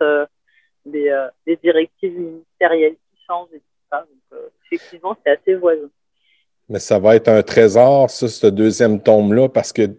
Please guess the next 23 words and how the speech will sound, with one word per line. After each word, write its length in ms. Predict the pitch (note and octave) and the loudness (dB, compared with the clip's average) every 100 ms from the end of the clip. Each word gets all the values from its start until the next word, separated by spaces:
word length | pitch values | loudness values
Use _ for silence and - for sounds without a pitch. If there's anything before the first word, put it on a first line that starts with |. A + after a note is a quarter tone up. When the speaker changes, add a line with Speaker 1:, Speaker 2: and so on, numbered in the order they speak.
| _ - | _ -14
Speaker 2:
tu 140 | A2 | -2
devrais 280 | G#2+ G2+ A2+ | 0 2 2
le 60 | |
garder 340 | A2 G2+ G#2 C3 | 2 2 2 -2
parce 180 | B2+ - | -4 -8
que 80 | |
ça 160 | A2 G#2 | -4 0
va 120 | G2 | 0
devenir 320 | G2 G2 A2+ | 0 0 0
un 160 | G#2+ F#2 | 0 0
tome 260 | - A2+ A#2+ | 0 0 0
historique. 640 | A2 - G#2 B2+ - - _ - - - - - - | -2 2 2 2 -4 -12 _ -20 -20 -20 -20 -20 -8
Euh, 680 | F2+ F2+ F2 F2+ F2 F2 E2+ | -2 -2 -2 -4 -8 -8 -12
<laughs> 80 | - | -6
parce 160 | - - | -6 0
que, 280 | A#2 A2 G#2 | 4 6 4
parce 220 | A2 - | 0 0
que 240 | A#2 A2 | 4 4
les, 240 | G#2 G#2 G2+ | 4 0 -2
les, 460 | G2+ A2 A2 A2 - | -2 -2 -2 -6 -6
les 300 | G2+ G#2 G2+ | -4 -4 -2
profs 320 | - C3+ B2+ | 2 2 0
d'histoire 720 | A#2 - B2 C3 C#3+ C#3+ | -8 -4 4 6 6 4